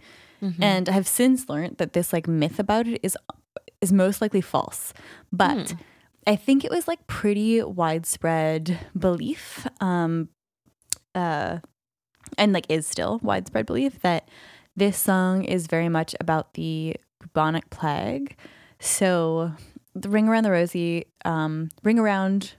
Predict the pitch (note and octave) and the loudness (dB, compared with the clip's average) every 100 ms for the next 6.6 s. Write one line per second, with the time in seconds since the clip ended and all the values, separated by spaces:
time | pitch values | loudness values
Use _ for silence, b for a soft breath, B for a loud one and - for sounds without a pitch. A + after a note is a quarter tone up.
0 | _ _ _ - E3 D#3 E3 D#3 - F3+ | _ _ _ -6 -2 -2 -2 -4 -2 -4
1 | - - F#3+ - E3+ D#3 D#3+ D3+ E3+ D#3 | -4 -2 -2 0 -2 -2 -2 -6 -6 -6
2 | E3 D#3 D3+ D3+ D3 D3+ D#3 - G#3+ A3+ | -6 -6 -4 -4 -4 -6 -6 -4 0 2
3 | A3 - E3 D3+ - E3 D#3+ D#3 D#3 D3+ | 2 0 -6 -8 -6 -6 -6 -6 -4 -6
4 | D#3+ D3+ - - D#3 - - - D3 D#3 | -4 -6 -6 -8 -8 -8 -8 -4 -2 -2
5 | D3+ - D3 D3 D#3+ E3+ - - F3 E3+ | -4 -6 -4 -4 -6 -6 -6 -6 -4 -4
6 | E3 E3 E3+ E3+ E3+ | -4 -4 -6 -6 -6